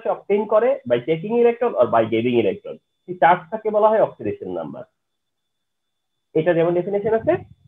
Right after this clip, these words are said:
অনেক সময় রিলেটিভ ওয়ার্ডটা থাকে না, বলে the charge of an atom is called oxidation number, এটা যেমন আছে।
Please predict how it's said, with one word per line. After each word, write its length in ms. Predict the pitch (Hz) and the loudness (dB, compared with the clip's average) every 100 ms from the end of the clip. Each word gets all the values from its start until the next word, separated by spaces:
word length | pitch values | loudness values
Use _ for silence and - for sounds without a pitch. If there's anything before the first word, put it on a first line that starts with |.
| - _ - - - - - - | -20 _ -16 -16 -16 -20 -20 -10
অনেক 240 | - - 269 - | 0 2 4 4
সময় 260 | 277 285 311 _ _ _ - | 6 6 4 _ _ _ -2
রিলেটিভ 420 | 123 208 254 294 262 | 4 4 4 4 6
ওয়ার্ডটা 320 | 190 - 160 | 6 4 -2
থাকে 280 | 113 98 92 | 0 0 -4
না, 140 | 80 - _ _ 156 | -6 -12 _ _ -4
বলে 200 | 165 202 | 2 4
the 120 | 220 190 185 | 6 4 8
charge 240 | 175 175 175 | 6 6 2
of 60 | 175 147 | 2 2
an 80 | 139 | 4
atom 180 | 117 127 120 | 2 2 -2
is 80 | 113 107 | -2 2
called 200 | 127 220 _ _ - | 2 2 _ _ -14
oxidation 380 | - 156 160 180 190 | -12 -6 -6 -2 -2
number, 200 | 202 226 - | 0 -2 -4
এটা 180 | 202 202 | -4 -2
যেমন 240 | 214 226 | 0 0
আছে। 240 | 226 220 | 0 0